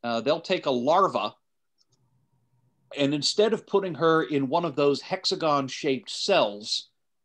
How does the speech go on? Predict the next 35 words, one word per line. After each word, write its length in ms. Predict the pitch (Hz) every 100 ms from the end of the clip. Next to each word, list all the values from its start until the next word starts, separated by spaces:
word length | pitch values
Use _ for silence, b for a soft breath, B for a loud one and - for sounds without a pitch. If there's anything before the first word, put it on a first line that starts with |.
| _ _ _ -
they'll 200 | 160 143
build 480 | 117 175 190 196 -
a 60 | 139
special 520 | - - 180 185 156
little 300 | 147 143 123
wax 400 | 131 156 - -
chamber 480 | - 185 185 143 123
for 220 | - 120
her 340 | - 123 101
that 180 | 107 123
looks 240 | 127 165 -
a 60 |
little 260 | 139 165 165
bit 220 | 147 -
like 180 | 131 127
a 100 | -
peanut 540 | - 202 175 139 131 - -
or 380 | 135 123 120 117 _
maybe 340 | 135 135 143 143
a 40 |
chewed 380 | - - 180 143
piece 240 | 170 147
of 140 | 135 104
gum, 340 | 151 120 107 - _ _ _ _ _ _ _ _
uh, 220 | 131 123
called 300 | 127 165 135
a 40 | 135
queen 480 | - 180 190 175 143
cell. 420 | - 117 87 90 _ _ _ _ _ _ _ 131
In 100 | 131
fact, 280 | 156 143 -
here 260 | 202 190
they've 300 | 147 139 135
built 260 | 131 147 -
several, 680 | - 196 190 139 113 104